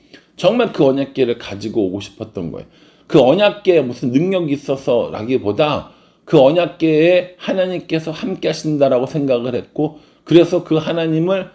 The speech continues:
모시고 싶었던 겁니다. 그런 열망이 너무너무 강했다는 거죠. 그래서 이 언약궤를 찾기까지, 찾아오기까지 먹지도 않고, 뭐, 아, 먹지도 않고 없죠.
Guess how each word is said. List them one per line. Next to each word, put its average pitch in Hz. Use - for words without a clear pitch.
모시고 147
싶었던 139
겁니다. 82
그런 175
열망이 165
너무너무 175
강했다는 120
거죠. 78
그래서 175
이 170
언약궤를 165
찾기까지, 127
찾아오기까지 143
먹지도 139
않고, 127
뭐, 90
아, 78
먹지도 107
않고 107
없죠. 98